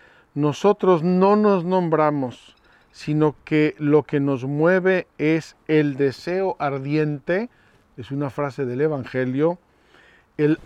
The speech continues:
ansia, otra expresión del Evangelio, del Hijo amado, Jesús, y nosotros en él,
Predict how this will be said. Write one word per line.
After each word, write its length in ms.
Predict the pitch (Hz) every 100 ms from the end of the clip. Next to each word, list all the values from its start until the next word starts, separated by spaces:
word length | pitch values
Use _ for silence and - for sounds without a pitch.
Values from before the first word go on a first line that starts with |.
| -
ansia, 920 | 180 185 185 175 151 - 165 170 220 _ _ _ _ _ _ _ _
otra 360 | 160 156 156 131 -
expresión 640 | 147 - - 143 - 151 143
del 160 | 131
Evangelio, 840 | 151 147 123 - 135 131 139 156 170 _ - - - -
del 360 | - 131 151 151 -
Hijo 440 | 220 214 - 175
amado, 640 | 165 160 156 151 165 208 240 _ _ _ _ -
Jesús, 760 | - 135 - 165 202 214 - _ _ _ _ _
y 100 | 170
nosotros 600 | 143 131 147 156 151 117
en 160 | 127 123
él, 320 | 123 156 233